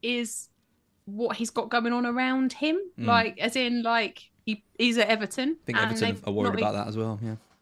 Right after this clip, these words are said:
Speaker 1: Yeah. And, you know, we have the whole, is D C L ever gonna be fit again in his life factor that kind of plays in. And so that is a bit of a concern. But I do think as a cheap enabler, he's actually quite a nice option.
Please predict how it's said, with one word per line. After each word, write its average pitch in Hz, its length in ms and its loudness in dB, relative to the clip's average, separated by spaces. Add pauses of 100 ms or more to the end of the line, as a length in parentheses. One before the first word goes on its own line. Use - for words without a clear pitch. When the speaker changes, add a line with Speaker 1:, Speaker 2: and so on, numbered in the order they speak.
(140)
Speaker 1:
Yeah. 220 300 0 (420)
And, 220 280 0
you 214 80 -4
know, 185 140 -2
we 202 140 -6
have 196 200 -4
the - 60 -8
whole, 202 320 -2
is 226 160 0
D 220 160 -6
C 208 160 -6
L 202 160 4
ever 208 160 -2
gonna 208 160 -6
be 190 100 -6
fit - 180 -6
again - 520 -10
in 196 140 -6
his 185 100 -6
life 202 480 -4
factor - 720 -6
that 240 200 -20
kind 220 180 -4
of 208 100 -8
plays 220 440 -6
in. 214 260 -6
And 208 140 -8 (380)
so - 120 -8
that 262 200 6
is 247 140 0
a 233 60 -4
bit 226 140 -2
of 220 100 -6
a 220 40 -6
concern. 214 540 0
But 185 140 -8
I 220 80 0
do 254 260 0
think 240 200 -2
as 226 100 -6
a 220 40 -8
cheap - 260 -8
enabler, 202 640 -4 (200)
he's 214 180 -4
actually 208 300 -2
quite 202 220 -2
a - 20 -4
nice 202 260 -2
option. - 440 -8